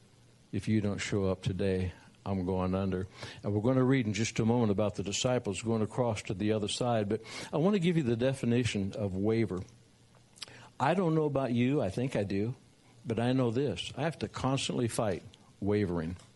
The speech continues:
And it's not a, it's not a word I think about a lot. It's like wavering. I don't go around thinking, "Well, I'm, I wonder if I'm wavering today." But, but when I saw that word, I felt like the Holy Spirit quickened it to me. The key was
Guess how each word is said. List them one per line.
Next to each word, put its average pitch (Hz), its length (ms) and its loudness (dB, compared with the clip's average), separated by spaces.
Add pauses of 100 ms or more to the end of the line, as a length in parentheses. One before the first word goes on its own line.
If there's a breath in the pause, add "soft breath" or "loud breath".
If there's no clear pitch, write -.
(400 loud breath)
And 208 60 2
it's 202 120 -2
not 269 180 2
a, 110 100 2 (100)
it's - 140 -6
not 226 160 2
a 110 40 2
word 107 260 0
I 101 80 2
think 240 220 -2
about 90 260 -2
a - 20 -2
lot. 80 240 -2
It's - 120 -10
like 107 160 -2
wavering. 110 480 0
I 87 100 -2
don't 110 380 -4
go 95 80 -4
around 95 180 -2
thinking, 98 240 -4
"Well, 110 160 -2
I'm, 101 140 -2
I 101 40 -2
wonder 117 240 0
if 104 80 -4
I'm 101 220 -2
wavering 98 500 0
today." 95 460 0 (280 loud breath)
But, 127 340 0
but 127 160 0
when 131 140 2
I 123 60 2
saw 202 260 0
that 151 200 0
word, 143 340 2
I 117 60 2
felt 185 200 -2
like 135 160 0
the 117 80 -2
Holy 139 260 0
Spirit 120 280 -4
quickened 143 340 -2
it 101 120 -4
to 165 160 -2
me. 101 200 0 (360 loud breath)
The 117 100 0
key 233 340 4
was 113 360 2